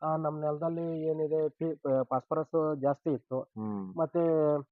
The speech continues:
Speaker 1: ಸಾರಜನಕ ಮತ್ತೆ ಪೊಟ್ಯಾಷ್ ಅಂಶ ಬಹಳ ಕಡಿಮೆ ಇತ್ತು.
Speaker 2: ಹ್ಮ್.
Speaker 1: ಆಮೇಲೆ ಏನ್ ಮಾಡಿದ್ವಿ ನಾವು, ಪ್ರತಿ ಸಲ ಹಾಕೋ ಹಾಗೆ ನಾವು ಬರೀ ಈ ಗೊಬ್ಬರ ಹಾಕ್ತಿದ್ವಿ, ಅದು ಖರ್ಚು ಜಾಸ್ತಿ ಇತ್ತು,
Speaker 2: ಹ್ಮ್,
Speaker 1: ಪ್ಲಸ್
Speaker 2: ಹ್ಮ್.
Speaker 1: ರೋಗನೂ ಜಾಸ್ತಿ ಆಗ್ತಾ ಹೋಗ್ತಿತ್ತು.
Speaker 2: ಇಲ್ಲ, ಇಲ್ಲ, ಸಾಕಷ್ಟು ಜನ ರೈತರು ಏನ್ ಮಾಡ್ತಾರೆ,
Speaker 1: ಹೌದು.
Speaker 2: ಮಣ್ಣಿನ ಪರೀಕ್ಷೆ ಮಾಡ್ಸೋದೇ ಇಲ್ಲ,
Speaker 1: ಹೌದು.
Speaker 2: ಸುಮ್ನೆ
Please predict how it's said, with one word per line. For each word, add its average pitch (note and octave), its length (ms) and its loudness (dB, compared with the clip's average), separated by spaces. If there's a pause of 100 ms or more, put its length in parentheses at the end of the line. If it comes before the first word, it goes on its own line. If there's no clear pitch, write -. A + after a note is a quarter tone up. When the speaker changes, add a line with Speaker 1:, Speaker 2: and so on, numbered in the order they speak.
(300)
Speaker 1:
ಸಾರಜನಕ E3+ 500 6
ಮತ್ತೆ F#3 320 0
ಪೊಟ್ಯಾಷ್ E3 360 0
ಅಂಶ D#3+ 160 -4
ಬಹಳ D3+ 240 4
ಕಡಿಮೆ D3 300 0
ಇತ್ತು. B2 200 -6
Speaker 2:
ಹ್ಮ್. G2+ 420 -6 (120)
Speaker 1:
ಆಮೇಲೆ G3 320 0
ಏನ್ G3 100 2
ಮಾಡಿದ್ವಿ F#3+ 340 0
ನಾವು, F#3 160 0
ಪ್ರತಿ E3+ 280 0
ಸಲ F#3 180 2
ಹಾಕೋ F3+ 240 4
ಹಾಗೆ F#3 240 0
ನಾವು E3 420 0 (360)
ಬರೀ G3+ 220 8
ಈ - 20 6
ಗೊಬ್ಬರ G3 260 6
ಹಾಕ್ತಿದ್ವಿ, G3 460 4
ಅದು G3+ 200 4
ಖರ್ಚು - 280 8
ಜಾಸ್ತಿ A3 320 10
ಇತ್ತು, F#3+ 240 8
Speaker 2:
ಹ್ಮ್, C4+ 380 2
Speaker 1:
ಪ್ಲಸ್ B3 140 6
Speaker 2:
ಹ್ಮ್. G3 100 4
Speaker 1:
ರೋಗನೂ B3+ 260 10
ಜಾಸ್ತಿ G#3 340 6
ಆಗ್ತಾ A3+ 300 10
ಹೋಗ್ತಿತ್ತು. F3+ 380 2
Speaker 2:
ಇಲ್ಲ, G3 240 12
ಇಲ್ಲ, E3 300 12
ಸಾಕಷ್ಟು E3 500 4
ಜನ F#3 280 8
ರೈತರು E3+ 300 8
ಏನ್ E3 80 8
ಮಾಡ್ತಾರೆ, D3+ 540 8
Speaker 1:
ಹೌದು. - 360 -6
Speaker 2:
ಮಣ್ಣಿನ F3+ 340 8
ಪರೀಕ್ಷೆ G3 240 8
ಮಾಡ್ಸೋದೇ F3+ 500 10
ಇಲ್ಲ, D3+ 160 8
Speaker 1:
ಹೌದು. D#3+ 400 4
Speaker 2:
ಸುಮ್ನೆ A3 300 10